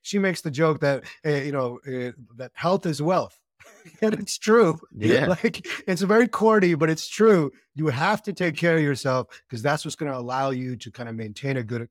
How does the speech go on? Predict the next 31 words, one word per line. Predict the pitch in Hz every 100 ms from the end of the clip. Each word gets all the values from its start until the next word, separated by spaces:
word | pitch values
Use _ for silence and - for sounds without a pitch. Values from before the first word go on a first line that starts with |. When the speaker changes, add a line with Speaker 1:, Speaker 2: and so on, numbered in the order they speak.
| -
Speaker 1:
good, | 113 117 104 - _ _
uh, | 117 113 104 _
good | 156
mindset | 139 139 131 - 135 123 - _ -
and | 123 117 104
get | 151 151
you | 135
through | 131 123
the |
day, | 107 139 139 123
even | 117 127
when | 113 104
things | 110 95
are |
tough. | - - _ _ -
Speaker 2:
Yeah. | 110 135 135
When | 92 123
you're, | 139 135
when | 120 147
you're | 151
tired | 127 - 135 165 165 113 107
and | 110
you're | 110
just, | 107 123
like, | 127 104
kinda | - 127 123 110
like, | 95 80 -
"Oh, | 90 -
maybe | - -
I | -
just | - - _ -